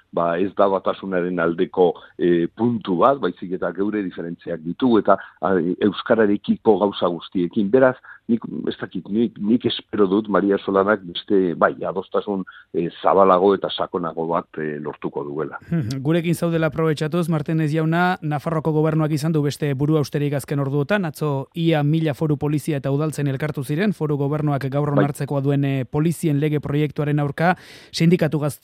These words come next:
Speaker 2: guztiak ere kontra agertu dira, gobernuak hala ere aurrera jarraituko du gaur lege proiektu horren onarpenarekin?
Speaker 1: Ba, hori gobernuaren erabakia da, baina nik espero dut eta hala desio dut aurrera egingo duela, zeren eta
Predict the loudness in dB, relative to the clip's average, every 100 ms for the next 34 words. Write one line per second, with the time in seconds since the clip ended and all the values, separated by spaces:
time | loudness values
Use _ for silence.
0 | -4 -4 0 0 0 -2 0 0 0 -2
1 | -4 -4 -2 2 4 2 0 2 6 6
2 | 6 6 4 2 2 4 4 2 2 0
3 | 2 0 0 0 2 2 2 0 -2 -2
4 | -2 -2 -2 -4 -4 -6 -8 -6 0 2
5 | 2 0 -2 -4 -8 -14 -10 -6 0 2
6 | 4 2 2 2 2 0 0 0 -2 -4
7 | -2 0 0 0 -2 -2 -4 -6 -10 -4
8 | -2 0 0 -2 -2 -4 -2 0 0 -2
9 | -8 -8 -6 -4 -4 -4 -2 -4 -4 -6
10 | -8 -8 -8 -4 -4 -4 -6 -6 -2 -2
11 | 2 0